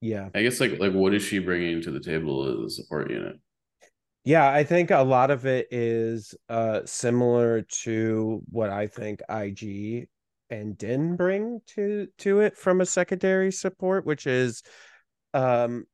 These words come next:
Speaker 1: I think they can do some of the things that primaries do, but they're, they, she's just such a glass cannon sometimes.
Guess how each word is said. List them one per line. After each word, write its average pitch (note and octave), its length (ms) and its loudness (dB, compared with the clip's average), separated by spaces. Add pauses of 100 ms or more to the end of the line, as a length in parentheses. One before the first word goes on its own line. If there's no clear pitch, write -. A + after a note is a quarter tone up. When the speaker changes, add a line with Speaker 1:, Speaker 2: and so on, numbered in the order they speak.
(180)
Speaker 1:
I C#3 80 -6
think E3 300 -2
they C#3 180 2
can C3 280 -2
do D#3 580 -2
some F#3 260 -2
of F3 80 -2
the E3+ 80 -4
things F3+ 300 -2
that F3 160 -2
primaries F3 640 -2
do, F#3+ 360 -4 (480)
but D3+ 220 2
they're, C3+ 560 0 (280)
they, C3 340 -4 (580)
she's - 320 -18
just E3+ 320 -4
such C3+ 300 -10
a A2 60 -16
glass G#2+ 360 -10
cannon G#2+ 420 -12
sometimes. G#2 640 -16